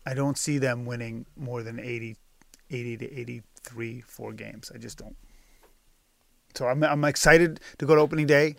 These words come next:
I'm gonna go again in May, but, uh, I, I just,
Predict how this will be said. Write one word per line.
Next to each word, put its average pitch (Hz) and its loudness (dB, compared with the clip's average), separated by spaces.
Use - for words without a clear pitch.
I'm 139 -2
gonna 127 0
go 127 0
again 143 4
in 135 2
May, 139 2
but, 120 2
uh, 113 2
I, - -4
I 135 0
just, 120 -8